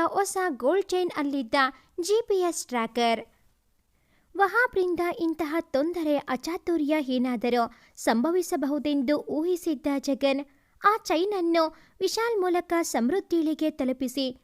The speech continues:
ವಹಾಬ್ ಬಗ್ಗೆ ಎಚ್ಚರಿಸಿದ್ದ ವಿಶಾಲ್ಗೆ. ಚೈನಲ್ಲಿದ್ದ ಜಿ ಪಿ ಎಸ್ ಬಗ್ಗೆ ತಿಳಿದರೂ ವಿಶಾಲ್ನನ್ನು ಏನೂ ಪ್ರಶ್ನಿಸಿದವಳು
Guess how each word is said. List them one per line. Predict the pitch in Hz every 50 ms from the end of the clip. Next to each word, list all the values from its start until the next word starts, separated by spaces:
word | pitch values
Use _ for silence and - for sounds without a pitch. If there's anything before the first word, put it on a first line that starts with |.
| _ _ _ _ _ 226
ವಹಾಬ್ | 226 190 196 311 359 349 330
ಬಗ್ಗೆ | - 349 311 254 254 339
ಎಚ್ಚರಿಸಿದ್ದ | 339 - - 247 240 - 330 339 349 330 - - 294 - - 285 277 269
ವಿಶಾಲ್ಗೆ. | 247 220 - - 240 220 220 208 185 220 220 214 208 - - _ _ _ _ _ _ _ _ _ _ _
ಚೈನಲ್ಲಿದ್ದ | - 440 440 466 494 523 494 466 440 415 392 - 381 381
ಜಿ | 359 269 - 277 320
ಪಿ | - 381 359
ಎಸ್ | 359 349 320 -
ಬಗ್ಗೆ | 269 285 269 226 254 294 269 262
ತಿಳಿದರೂ | - - _ _ _ _ 254 226 277 302 - 359 339 349 349 349 339 - _ _ _ -
ವಿಶಾಲ್ನನ್ನು | 403 392 - - 480 480 480 440 415 392 370 370 381 370
ಏನೂ | - - 269 277 349 370 403 403
ಪ್ರಶ್ನಿಸಿದವಳು | 381 - 302 240 240 - - 359 330 - 320 247 285 269 262 254 262 269 262 254 254 -